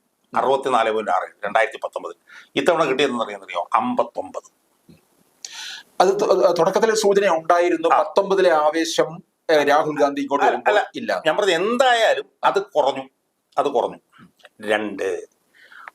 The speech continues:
Speaker 1: വയനാട്ടിൽ നിന്ന സി പി ഐയുടെ സമുന്നത നേതാവായിരുന്ന സ്ഥാനാർത്ഥി ആനി രാജ,
Speaker 2: ആനി രാജ.
Speaker 1: അവരുടെ ഭൂരിപക്ഷം കൂടി, ഏ, ശതമാനം കൂടി.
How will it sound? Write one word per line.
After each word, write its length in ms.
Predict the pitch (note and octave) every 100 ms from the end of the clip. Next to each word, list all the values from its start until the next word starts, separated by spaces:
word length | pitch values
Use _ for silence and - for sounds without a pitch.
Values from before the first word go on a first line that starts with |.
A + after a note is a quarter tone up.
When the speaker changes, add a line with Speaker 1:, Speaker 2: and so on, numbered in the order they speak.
| A#2
Speaker 1:
വയനാട്ടിൽ 500 | E3 A3 A#3+ A#3+ A#3+
നിന്ന 380 | A#3 A3 G#3+
സി 240 | G#3 G3 G3+
പി 60 | G#3+
ഐയുടെ 220 | G#3+ G3
സമുന്നത 340 | F3+ G3 G#3
നേതാവായിരുന്ന 520 | G3 F#3 F3+ E3+ E3
സ്ഥാനാർത്ഥി 320 | - E3 D#3+ D#3
ആനി 260 | D3 F3
രാജ, 220 | E3 C3
Speaker 2:
ആനി 180 | B2 B2
രാജ. 320 | A2 F#2 - -
Speaker 1:
അവരുടെ 400 | C#3 D#3 F#3+ G#3
ഭൂരിപക്ഷം 760 | G#3 C3 D#3 G3 F#3+ E3 D#3+ D#3+ _
കൂടി, 560 | - E3 - F3+ E3+ -
ഏ, 100 | C#3
ശതമാനം 500 | - C#3 E3 F3 D#3
കൂടി. 300 | C#3+ D3